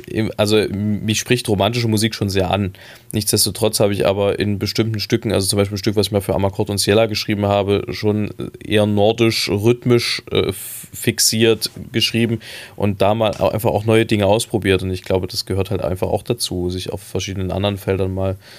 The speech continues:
äh, auszutoben und zu gucken, was funktioniert für mich, was funktioniert vielleicht nicht so gut, was ist da gut gelungen, was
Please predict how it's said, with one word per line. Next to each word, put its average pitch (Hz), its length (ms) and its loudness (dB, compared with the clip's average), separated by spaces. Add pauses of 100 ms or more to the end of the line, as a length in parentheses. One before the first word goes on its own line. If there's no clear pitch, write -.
(340)
äh, 92 360 4
auszutoben 107 640 2
und 98 120 0
zu 101 100 -4
gucken, 107 320 -2
was 98 140 2
funktioniert 104 480 -2
für 110 140 2
mich, 110 240 -2
was 101 80 -2
funktioniert 101 480 -2
vielleicht 98 340 0
nicht 117 140 0
so 113 120 0
gut, 117 300 -2 (340)
was - 160 -2
ist - 120 -6
da 104 60 4
gut 104 220 -4
gelungen, 107 320 -2
was - 380 -6